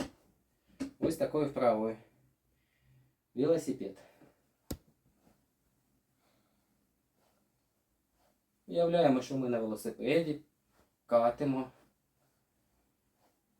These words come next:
І розминаємо наші ніжки.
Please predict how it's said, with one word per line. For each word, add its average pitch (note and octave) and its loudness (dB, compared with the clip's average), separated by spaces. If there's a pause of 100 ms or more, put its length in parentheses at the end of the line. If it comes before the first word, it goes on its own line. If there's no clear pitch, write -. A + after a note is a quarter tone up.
(1400)
І B3+ 0
розминаємо E3+ 4
наші C#3 0
ніжки. A#2 -8